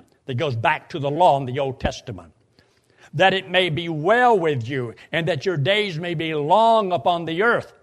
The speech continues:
Because in Israel, uh, the parents could have you stoned to death for disobedience.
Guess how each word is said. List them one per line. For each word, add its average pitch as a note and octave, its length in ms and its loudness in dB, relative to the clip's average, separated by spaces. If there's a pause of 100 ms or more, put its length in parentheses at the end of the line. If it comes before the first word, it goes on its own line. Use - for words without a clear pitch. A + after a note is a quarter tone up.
(380)
Because E3 460 2 (120)
in D#3 260 -4
Israel, C#3+ 680 0
uh, D3 100 -2 (420)
the D3 100 -4
parents F#3+ 480 -6
could A3+ 220 -4
have D3+ 200 0
you C#3+ 120 -8
stoned F#3+ 400 -4
to C#3 80 -2
death C3+ 320 -2
for A#2+ 120 -8
disobedience. B2+ 920 -4